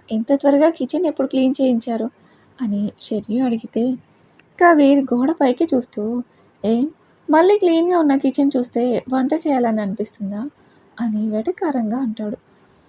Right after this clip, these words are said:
షెరియు మూతి ముడుచుకుని కోపంగా కబీర్ వైపు చూస్తుంటే, "టిల్లు" అని అంటూ కబీర్ వైపు సీరియస్గా చూస్తారు స్వాతి గారు. "హ్మ్, సర్లే మామ్, నీ ముద్దుల కోడలు అలియాస్ కూతురు గారిని నేనేం అనలేదు"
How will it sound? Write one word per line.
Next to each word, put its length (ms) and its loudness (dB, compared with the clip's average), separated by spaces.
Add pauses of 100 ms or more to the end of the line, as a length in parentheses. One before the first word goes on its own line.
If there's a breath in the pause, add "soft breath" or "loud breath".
(200 soft breath)
షెరియు 460 -2
మూతి 340 -2
ముడుచుకుని 560 -2 (140)
కోపంగా 680 0 (160)
కబీర్ 340 -2
వైపు 320 -6
చూస్తుంటే, 480 -6 (800 loud breath)
"టిల్లు" 580 4 (160)
అని 240 0
అంటూ 340 -4 (120)
కబీర్ 540 -2
వైపు 260 -6
సీరియస్గా 760 0
చూస్తారు 380 -4 (100)
స్వాతి 400 -6
గారు. 220 -4 (1080)
"హ్మ్, 300 2
సర్లే 360 0
మామ్, 220 0 (580 soft breath)
నీ 60 0
ముద్దుల 320 6
కోడలు 380 2 (140)
అలియాస్ 440 0
కూతురు 520 2
గారిని 380 0 (440 soft breath)
నేనేం 480 2
అనలేదు" 320 0